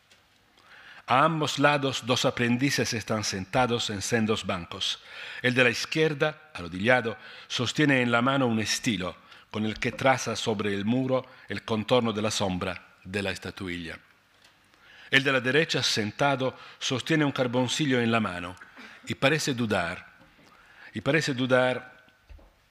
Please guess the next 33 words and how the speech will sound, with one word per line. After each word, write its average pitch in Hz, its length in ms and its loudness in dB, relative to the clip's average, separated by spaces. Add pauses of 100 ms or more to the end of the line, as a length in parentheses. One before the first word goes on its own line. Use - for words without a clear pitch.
(460)
o 135 140 4
esperar 127 440 2
las 113 200 -2
órdenes 113 380 0
del 104 140 0
maestro. 87 500 -6 (1000)
¿Trazará 151 400 4
en 147 80 2
el 127 120 2
muro 127 300 4
su 127 200 -4
propia 160 360 2
sombra 156 680 -4
o 123 80 4
la 113 100 6
del 107 140 0
maestro? 90 480 -6 (920)
En 113 120 0
el 123 100 0
Codex 156 380 2
Huygens 151 520 0 (240)
aparecen 131 440 2
materiales 123 600 2
procedentes 113 680 -2
del 101 140 -2
magisterio 107 600 0
de 92 100 -6
Leonardo 98 560 -2 (460)
y 123 180 4
en 113 240 0 (180)
mil 143 160 4
seiscientos 135 600 0
noventa 113 600 0